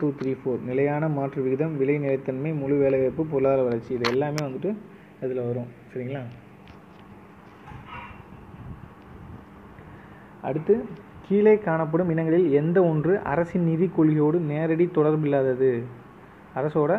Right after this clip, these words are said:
நேரடி தொடர்பு இல்லாதது வந்து கடன் விகிதம் வந்து நேரடி தொடர்பு கிடையாது. கீழ்க்கண்டவற்றில் நிலச்சீர்திருத்த நடவடிக்கைகளோடு தொடர்புடையவை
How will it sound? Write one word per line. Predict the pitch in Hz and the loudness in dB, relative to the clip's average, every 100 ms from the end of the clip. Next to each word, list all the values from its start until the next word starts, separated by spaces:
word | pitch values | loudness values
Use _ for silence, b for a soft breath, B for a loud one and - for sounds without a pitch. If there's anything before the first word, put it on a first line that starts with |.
| 220 - | -2 -8
நேரடி | 151 151 156 160 | -4 2 2 2
தொடர்பு | 156 143 151 156 | 2 2 2 2
இல்லாதது | 143 143 139 135 131 | 2 2 2 2 0
வந்து | 135 165 240 - - - - - | -2 -2 -4 -8 -18 -20 -20 -12
கடன் | - 139 165 | -4 -2 0
விகிதம் | 156 147 143 | 0 0 0
வந்து | 147 165 | -2 -2
நேரடி | 151 147 151 | 0 2 2
தொடர்பு | 151 135 135 | 2 0 0
கிடையாது. | 127 120 117 117 123 - - - - - - - - - - - - - - - - - | 0 0 0 -2 -6 -12 -18 -18 -18 -18 -20 -20 -20 -20 -20 -20 -20 -20 -20 -20 -20 0
கீழ்க்கண்டவற்றில் | 190 208 190 170 160 202 165 | 4 6 6 4 4 0 2
நிலச்சீர்திருத்த | 170 180 - 165 156 165 | 2 2 2 2 2 2
நடவடிக்கைகளோடு | 151 151 151 147 143 147 151 | 2 4 2 2 4 2 2
தொடர்புடையவை | 147 151 143 143 139 | 2 4 4 6 6